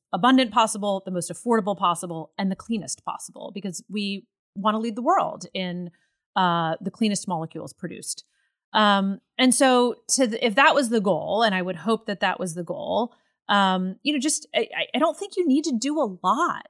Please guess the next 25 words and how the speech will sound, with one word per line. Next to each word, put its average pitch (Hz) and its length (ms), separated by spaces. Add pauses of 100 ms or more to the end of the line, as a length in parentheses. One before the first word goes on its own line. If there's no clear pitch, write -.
(160)
to, 202 260
to - 180
achieve 226 400
that, 170 220
frankly. - 400
I - 20
mean, 196 140
if 190 140
you 202 140
look 214 240
at - 180
the 196 80
shale 190 300
revolution 185 760 (840)
of 208 200
the - 80
early 185 260
two 202 180
thousands, 202 680 (280)
most 214 380
of 208 140
that 185 300 (500)
happened 190 960 (480)
because, 196 1120 (960)
uh, 175 500